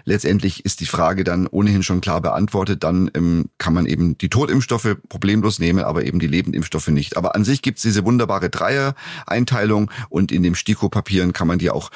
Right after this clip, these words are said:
sehr, sehr schön nachschauen und nachlesen, in welche Klasse jeweils die jeweiligen Substanzen einzuteilen sind.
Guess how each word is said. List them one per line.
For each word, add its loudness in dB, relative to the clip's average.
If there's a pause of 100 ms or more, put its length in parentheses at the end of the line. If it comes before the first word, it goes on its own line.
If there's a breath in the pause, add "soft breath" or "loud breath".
(120)
sehr, 0
sehr 2
schön 2
nachschauen 0
und 0
nachlesen, 0 (260 loud breath)
in 0
welche 0 (160)
Klasse -2
jeweils 0
die -4
jeweiligen 0
Substanzen -2
einzuteilen -2
sind. -4